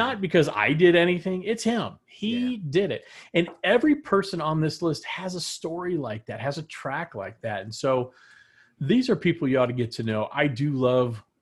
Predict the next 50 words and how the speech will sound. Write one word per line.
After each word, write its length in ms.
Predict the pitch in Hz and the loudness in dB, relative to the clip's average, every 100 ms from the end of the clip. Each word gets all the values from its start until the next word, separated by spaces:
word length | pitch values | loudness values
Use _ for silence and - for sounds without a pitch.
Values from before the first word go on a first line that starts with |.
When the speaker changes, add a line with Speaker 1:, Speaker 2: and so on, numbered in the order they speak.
| _ | _
Speaker 1:
a 80 | 131 | -8
lot 280 | 110 107 113 | -4 -2 -2
of 80 | 120 | 0
lists. 440 | 123 127 - - - | 0 0 -2 -10 -6
This 240 | 143 139 | -4 -2
is 120 | 131 | -2
one 180 | 127 123 | 0 0
I 20 | 117 | 0
really 400 | 117 117 113 107 | 0 0 -2 -2
do, 580 | 110 110 110 110 107 - | -2 -2 -2 -4 -6 -10
uh, 180 | 117 107 123 | -14 -14 -14
appreciate 720 | 113 - 131 120 123 110 - | -14 -4 -4 -2 -6 -6 -8
that, 280 | 117 107 _ - | -6 -6 _ -18
uh, 120 | 110 104 - | -14 -12 -8
how 240 | - 123 | -2 -2
it's 180 | 120 - | -2 -6
done, 360 | 120 113 107 110 | -4 -4 -4 -8
why 300 | 127 117 113 | -4 -2 0
it's 220 | 113 113 | -2 -8
done, 460 | - 113 110 104 101 _ - | -10 -6 -6 -6 -10 _ -10
where 280 | 123 117 113 | -4 -2 -2
it's 200 | 110 - | -6 -8
done. 380 | 117 110 104 104 - - - _ | -6 -4 -6 -8 -16 -20 -20 _
Uh, 140 | 107 107 | -8 -8
I 120 | 104 | -8
hate 300 | 95 139 123 | -4 -2 -2
that 120 | 123 113 | -4 -8
the 60 | |
fact 320 | - 120 117 120 | -2 0 0 -2
that 60 | |
it 80 | 110 | -4
wasn't 320 | 110 113 110 104 | 0 -2 -2 -4
a 40 | |
North 260 | 113 107 113 | -4 -4 -6
American 380 | 107 104 98 113 | -6 -6 -6 -2
Leadership 400 | 165 - 143 - | -2 -2 -4 -2
Conference 440 | 135 135 131 113 | -2 0 -4 -2
this 240 | 131 117 | -4 -4
year 200 | 123 120 | -2 0
in 80 | 113 | -2
person 360 | 110 120 117 117 | -2 -4 -4 -12
so 160 | - | -8
they 80 | 110 | -8
could 240 | 110 113 117 | -8 -10 -4
get 260 | 120 113 | -4 -4
their 240 | 123 110 107 | -8 -8 -6
accolades 680 | 113 107 110 107 107 101 98 | -6 -6 -8 -6 -6 -8 -14
in 80 | |
front 340 | 95 - 123 131 | -12 -4 -4 -2
of 320 | 123 120 117 | -2 -2 -4